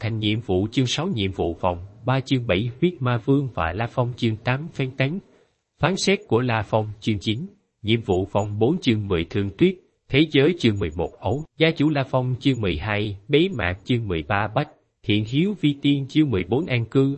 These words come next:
ở hỗn độn thành chương mười lăm, Lễ vật của sư phụ chương mười sáu,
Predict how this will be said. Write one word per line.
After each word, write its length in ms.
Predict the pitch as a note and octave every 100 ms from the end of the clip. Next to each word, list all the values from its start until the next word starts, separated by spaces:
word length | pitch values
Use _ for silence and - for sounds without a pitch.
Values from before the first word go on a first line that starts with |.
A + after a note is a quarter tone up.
| -
ở 120 | A#2+
hỗn 220 | A#2 A2 D3
độn 200 | E2 G2+
thành 180 | - F#2 E2+
chương 220 | A#2 A2
mười 140 | E2+
lăm, 160 | D#2+ G#2 G#2 _ -
Lễ 140 | A#2+ D#3
vật 240 | G2 -
của 120 | -
sư 320 | D3 C#3 B2 A#2+
phụ 180 | - G2
chương 240 | B2 A2+ F#2+
mười 140 | D2
sáu, 380 | - A#2 D#3+